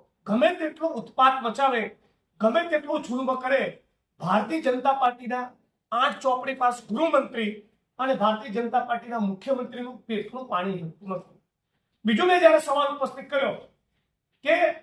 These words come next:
એટ્રોસિટીઝ એક્ટની જોગવાઈ પ્રમાણે રાજ્યના મુખ્યમંત્રીએ પોતે ફરજિયાત છે કે દર વર્ષે જાન્યુઆરી અને જુલાઈમાં બે meeting of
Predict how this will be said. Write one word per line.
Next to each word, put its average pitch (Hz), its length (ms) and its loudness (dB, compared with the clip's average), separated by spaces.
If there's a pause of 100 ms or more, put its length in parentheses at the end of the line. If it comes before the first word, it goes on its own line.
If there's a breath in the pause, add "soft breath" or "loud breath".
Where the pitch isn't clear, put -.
(240)
એટ્રોસિટીઝ 320 600 -4
એક્ટની 320 280 -2
જોગવાઈ 247 460 2
પ્રમાણે 247 560 2 (760)
રાજ્યના 302 640 -4
મુખ્યમંત્રીએ 330 1000 -2
પોતે 269 440 -2
ફરજિયાત 311 800 2
છે 254 220 0 (840)
કે 247 80 -2
દર 285 260 8
વર્ષે 302 340 2
જાન્યુઆરી 294 800 0
અને 294 200 -2
જુલાઈમાં 247 680 0 (840)
બે 269 100 4
meeting 311 580 -2
of 277 160 6